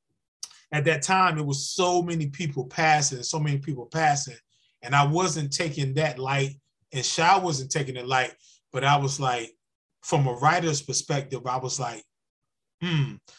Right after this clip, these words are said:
let me talk about the people that actually survived it, that went through it and survived it. Let me, let me put that spin on it, like, that say, um, can only view isolation, damn, shadow on voices."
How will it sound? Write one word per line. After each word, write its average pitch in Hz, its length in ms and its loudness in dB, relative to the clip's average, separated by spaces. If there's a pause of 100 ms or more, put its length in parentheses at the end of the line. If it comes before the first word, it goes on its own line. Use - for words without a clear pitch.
(300)
let 180 220 2
me 240 120 -2
talk 214 380 0
about 160 540 2 (280)
the 151 80 -12
people 143 440 -6
that 127 380 -6
actually 123 800 -6 (560)
survived 139 720 -2
it, - 120 -20 (120)
that 117 160 -10
went 160 300 0
through 147 240 0
it 113 180 -10
and 117 140 -8
survived 117 600 -6
it. - 60 -20 (240)
Let 147 140 2
me, 165 300 -2 (240)
let 160 140 2
me 175 120 0
put 143 260 -2
that 156 160 2
spin 143 400 -2
on 131 200 -4
it, 117 200 -8
like, 123 300 -4
that 123 160 -4
say, 123 260 -2
um, 113 400 -6 (880)
can 147 160 2
only 151 300 2
view 151 360 2
isolation, 135 720 -2
damn, 131 440 -2
shadow 143 320 2
on 135 220 -2
voices." 139 520 -2